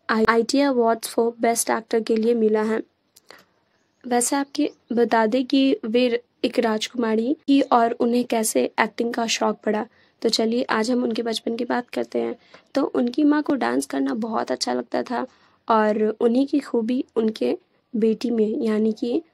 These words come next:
मोहना कुमारी सिंह की, सिंह में आई। वैसे हम आपको बता दें कि उनके घर में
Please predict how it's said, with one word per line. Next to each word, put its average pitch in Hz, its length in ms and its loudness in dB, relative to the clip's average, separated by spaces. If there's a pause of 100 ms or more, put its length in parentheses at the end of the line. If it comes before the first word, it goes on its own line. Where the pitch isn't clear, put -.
(320)
मोहना 233 280 0
कुमारी 240 420 0
सिंह 220 340 -2
की, - 180 -12 (1080)
सिंह 226 320 2
में 226 100 -2
आई। 220 200 -4 (360)
वैसे 247 200 -2
हम 285 120 2
आपको 277 260 -2
बता 233 340 -2
दें 269 160 -6
कि - 140 -8
उनके 240 320 -2
घर 240 220 0
में 247 200 -2